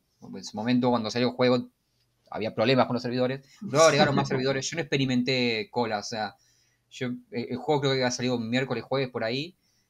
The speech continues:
Speaker 1: Eh, yo empecé a jugar el sábado de esa semana, ya habían puesto nuevos servidores, lo cual tiene sentido porque Amazon es dueña de todos los servidores del mundo. Em,
Speaker 2: <laughs>
Speaker 1: y no tuve prácticamente cola de espera, eh, yo cuando entré.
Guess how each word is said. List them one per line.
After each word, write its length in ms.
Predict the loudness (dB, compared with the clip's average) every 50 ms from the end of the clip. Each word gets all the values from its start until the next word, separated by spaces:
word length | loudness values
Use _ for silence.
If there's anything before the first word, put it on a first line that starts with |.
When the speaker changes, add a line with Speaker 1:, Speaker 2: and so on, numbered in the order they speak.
| _ _ _ _
Speaker 1:
Eh, 140 | -6 -6 -4
yo 140 | -4 -4 -6
empecé 220 | -6 -4 -6 -6
a 20 | -4
jugar 140 | -2 0 0
el 100 | 0 0
sábado 340 | 2 2 4 4 4 4
de 60 | 2 0
esa 120 | -2 -4
semana, 420 | -6 -6 -4 -2 -2 0 -2 -2
ya 140 | -4 -4 -4
habían 200 | -4 -4 -4 -6
puesto 220 | -6 -8 -6 -6 -6
nuevos 220 | -6 -6 -8 -8
servidores, 400 | -8 -8 -6 -4 -4 -4 -4 -4
lo 60 | -6
cual 100 | -6 -6
tiene 140 | -4 -4 -6
sentido 340 | -6 -8 -6 -6 -6 -6 -6
porque 180 | -6 -6 -6
Amazon 400 | -6 -6 -8 -10 -10 -12 -12 -12 -14
es 100 | -16 -12
dueña 220 | -10 -10 -8 -8 -8
de 60 | -8
todos 140 | -6 -8 -8
los 80 | -8
servidores 280 | -8 -8 -8 -8 -8 -8
del 100 | -8 -8
mundo. 280 | -8 -8 -8 -10 -12 -16 _ _ _ _ _ _ _ _ -8
Em, 340 | -6 -4 -4 -4 -6 -6
Speaker 2:
<laughs> 300 | -8 -8 -10 -10 -10 -12 _ _ _ _ _ _ _ _ _ _ _
Speaker 1:
y 100 | -2 0
no 140 | 2 2 2
tuve 220 | 2 0 0 0
prácticamente 520 | 0 -2 -4 -2 -4 -4 -4 -4 -4 -6 -6
cola 220 | -4 -4 -2 -2
de 60 | -4 -4
espera, 420 | -4 -6 -4 -4 -4 -4 -6 -6 -8
eh, 160 | -12 -14 -14
yo 180 | -12 -12 -12
cuando 180 | -12 -10 -12 -12
entré. 340 | -8 -8 -6 -6 -6 -8